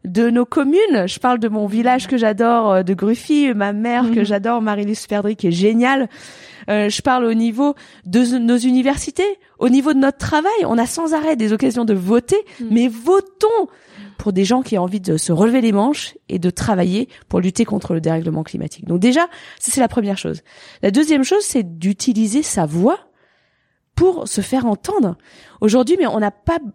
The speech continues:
Speaker 1: à accepter ce qui est en train de se passer. Je veux dire, quand on, on est frustré de notre gouvernement, mais disons-le. Je veux dire, quand on, on voit que les choses n'agissent pas assez vite, utilisons nos voix.
Speaker 2: Il faut oser être radical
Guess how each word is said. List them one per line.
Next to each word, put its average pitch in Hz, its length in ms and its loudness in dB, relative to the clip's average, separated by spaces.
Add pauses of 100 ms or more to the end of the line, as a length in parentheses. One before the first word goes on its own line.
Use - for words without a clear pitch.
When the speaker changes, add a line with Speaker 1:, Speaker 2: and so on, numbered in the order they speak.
Speaker 1:
à 202 180 2
accepter - 680 0
ce 427 120 -4
qui - 60 -2
est 302 80 -2
en 269 80 2
train 262 160 -4
de 247 80 -2
se - 120 -6
passer. 208 420 -6 (920)
Je - 120 -2
veux 269 60 4
dire, 330 160 2 (280)
quand 294 200 0
on, 294 160 2
on 240 120 2
est 247 240 0
frustré - 480 -2
de 262 60 2
notre 220 160 0
gouvernement, 233 440 0
mais 160 160 0
disons-le. 220 1000 0 (760)
Je 233 100 -8
veux 214 40 -4
dire, 320 140 2
quand 311 220 0
on, 294 60 2
on 240 500 -2
voit 254 200 0
que 330 80 -4
les 277 80 2
choses 311 240 0
n'agissent 247 440 0
pas 294 200 -2
assez 233 340 -2
vite, 240 480 -4 (340)
utilisons 247 560 0
nos 214 140 0
voix. 175 340 -4 (140)
Speaker 2:
Il 233 80 -6
faut 247 140 0
oser 233 160 2
être 247 140 -2
radical 208 480 -6